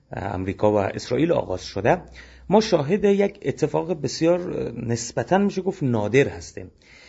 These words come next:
اینکه، اه، اتحاد و انسجام شدیدی را ما در جهان اسلام داریم می‌بینیم که در دفاع از جبهه اسلام صورت گرفته بر علیه امریکا و بر علیه اسرائیل.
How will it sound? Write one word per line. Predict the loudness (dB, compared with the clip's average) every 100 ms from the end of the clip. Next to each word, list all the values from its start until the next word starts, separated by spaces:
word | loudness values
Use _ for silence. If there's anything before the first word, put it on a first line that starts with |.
| -20 _
اینکه، | -4 2 4 4 2 -8 _ _
اه، | -4 -2 -4 -6 -8 -8 -6
اتحاد | -6 -4 2 2 2
و |
انسجام | -2 -4 -2 0 0
شدیدی | -2 0 -2 0 0 2
را | 2 2
ما | 0 -2
در | -4 -6
جهان | -4 -2 -2
اسلام | -2 -2 0
داریم | 2 2 2
می‌بینیم | 0 0 0 0 -4 -10 -20 -20 _
که | 0 2 0 -4 -6
در | -6
دفاع | -4 -4 0 0 2
از | -4 -4
جبهه | -10 -6 -6 -2 -4
اسلام | -4 2 2 2 -4 -16 _
صورت | -8 2 4 4
گرفته | 0 -2 0
بر | -2 -2
علیه | 0 2 2
امریکا | 2 -2 0 -2 -2
و |
بر | -8 -10
علیه | -4 -2 -2 -4
اسرائیل. | -4 -2 -2 -4